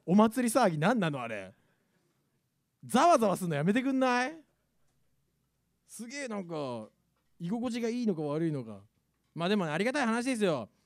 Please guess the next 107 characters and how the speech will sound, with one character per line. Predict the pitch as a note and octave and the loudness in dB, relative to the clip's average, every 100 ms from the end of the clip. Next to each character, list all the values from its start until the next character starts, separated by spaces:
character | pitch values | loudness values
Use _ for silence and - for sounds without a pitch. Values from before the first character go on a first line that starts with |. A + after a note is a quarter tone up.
| _ _ - | _ _ 0
今 | D4+ | 0
日 | |
も | B3 | 2
な | G#3+ | 0
ん | G3 | 0
か | E3+ | 0
ね、 | E3+ D3 | 0 -2
覆 | B2 A#3+ | -4 -4
面 | B3 | -4
か | A#3 A#3 | -2 -4
ぶ | |
っ | A3+ | -4
た | F3+ | -4
お | D3+ | -4
っ | |
さ | - F3+ | -4 -4
ん | F3 | -2
が、 | E3+ D#3 - _ _ _ _ _ _ _ _ _ _ - | 0 -2 -6 _ _ _ _ _ _ _ _ _ _ -4
「見 | F#3+ | 0
に | G#3 | 0
行 | D3+ | 0
く | D3+ | -2
わ」 | B2+ | -4
っ | |
つ | - | -6
っ | |
て | D3 | -4
見 | F3+ | -4
に | |
来 | E3 | -4
て | C#3 | -8
く | |
れ | C3+ | -10
て | - | -10
て、 | A#2 G2 _ _ _ _ _ A#2 | -12 -12 _ _ _ _ _ -12
い | |
や | C3 C#3 | -8 -8
ー、 | |
な | D3+ | -10
ん | |
か | D3 | -12
優 | C#3+ | -12
し | D#3+ G3 | -10 -10
い | |
先 | G3+ G#3+ | -8 -8
輩 | G#3 G#3 | -8 -10
だ | G#3+ | -10
な | G#3 | -8
と | |
思 | F3 | -6
っ | G3+ | -4
た | |
わ | F3+ | -4
け | D3+ | -4
よ。 | C#3 A#2 G#2+ | -6 -8 -12
そ | C3 | -14
の | B2+ | -14
後 | - F3+ F#3 | -8 -6 -4
輩 | F#3 F3+ | -4 -6
が | |
さ、 | F3 F3 | -6 -8
一 | |
人 | - G3+ | -4 -4
で | D#3+ | -4
さ、 | C#3+ D3+ | -6 -4
ト | E3+ | -2
ー | |
ク | E3 | 0
ラ | F3+ | 0
イ | D3+ | 0
ブ | |
や | C#3+ | -4
る | C#3+ | -8
か | C3+ | -14
ら | |
っ | B2 | -12
て | |
言 | C3 | -14
っ | A2+ | -8
て、 | C#3 C3 A#2 _ _ - | -4 -2 -4 _ _ -10
あ、 | C3 | -4
わ | |
ざ | F#3 | -2
わ | D#3+ | -2
ざ | |
見 | F3 | 0
に | B3+ | 0
来 | - | 0
て | |
く | E3 | -4
れ | D#3 | -4
て | E3 | -6
ん | |
だ | D#3+ | -8
な | C#3+ | -10
と | - _ - | -12 _ -18
思 | D#3 | -16
っ | D#3+ | -12
た | B2+ | -10
ら、 | B2+ | -8
あ | D3 | -6
い | F#3 | -6
つ、 | - F#3 F3+ - _ _ _ - | -4 -2 -2 -4 _ _ _ -6
あ、 | E3 | -2
い | |
や、 | |
い | - | 0